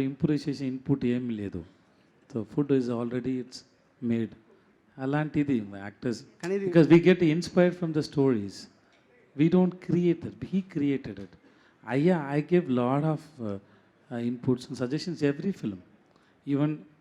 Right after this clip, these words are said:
Speaker 1: all the great directors who are I worked also, I did it.
Speaker 2: But మీరు
Speaker 1: But,
Speaker 2: మైనస్
Speaker 1: but that is nothing great at all. That we do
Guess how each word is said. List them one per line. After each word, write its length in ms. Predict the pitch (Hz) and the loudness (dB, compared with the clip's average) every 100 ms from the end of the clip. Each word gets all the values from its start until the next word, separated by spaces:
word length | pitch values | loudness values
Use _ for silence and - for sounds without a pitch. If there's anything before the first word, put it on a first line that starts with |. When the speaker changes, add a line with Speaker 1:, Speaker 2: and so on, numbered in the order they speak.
| 147 | -8
Speaker 1:
all 260 | 131 156 | -2 2
the 140 | 175 165 | 2 2
great 300 | 127 143 147 | 2 2 4
directors 300 | 139 139 117 | 2 2 0
who 140 | 139 | 2
are 80 | 151 | 2
I 40 | 131 | 2
worked 260 | 127 123 | -2 -2
also, 260 | 135 120 175 | -4 -2 -2
I 80 | 139 | -2
did 240 | 156 160 | -2 0
it. 140 | 139 - - _ _ _ _ | -2 -6 -18 _ _ _ _
Speaker 2:
But 120 | 180 190 | -6 -4
మీరు 160 | 180 | 4
Speaker 1:
But, 120 | 185 180 | 6 6
Speaker 2:
మైనస్ 180 | 190 175 | 6 6
Speaker 1:
but 100 | 180 - - - _ _ _ _ | 6 2 -14 -20 _ _ _ _
that 160 | - - | -2 0
is 120 | 151 151 | 0 0
nothing 240 | 160 190 175 143 | -2 -2 -4 -2
great 220 | 165 165 | -2 -2
at 120 | 127 | -8
all. 120 | 107 107 | -10 -4
That 160 | 180 180 156 | -4 -4 -6
we 80 | 151 | 0
do 60 | 190 | 2